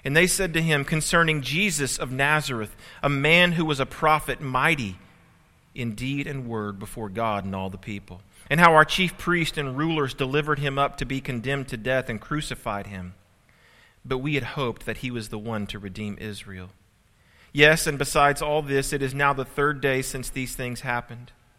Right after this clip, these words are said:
Moreover, some women of our company amazed us. They were at the tomb early the morning, early in the morning. And when they did not find his body, they came back saying that they had even seen a vision of angels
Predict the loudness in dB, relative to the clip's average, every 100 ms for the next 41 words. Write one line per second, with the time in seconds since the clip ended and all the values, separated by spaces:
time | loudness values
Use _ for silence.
0 | _ _ _ _ _ -16 -2 2 6 6
1 | 8 4 4 0 0 2 2 0 0 -2
2 | 2 0 0 -4 -4 -6 -4 -4 0 0
3 | -2 -6 -8 -4 -4 -2 0 0 0 -8
4 | -4 -4 -2 -2 -2 -6 -10 -20 -20 _
5 | -6 -4 -4 -6 -6 0 2 2 -2 -4
6 | -4 -6 -10 -14 -20 _ _ _ _ _
7 | _ _ -2 0 2 2 2 2 2 0
8 | 0 0 0 -2 0 4 4 2 -4 -4
9 | -4 -2 0 -2 -4 -6 -6 -6 -12 -14
10 | -6 4 6 6 2 -2 0 0 0 0
11 | -2 -4 -4 -2 -2 -2 -4 -4 -2 -2
12 | -4 -6 -8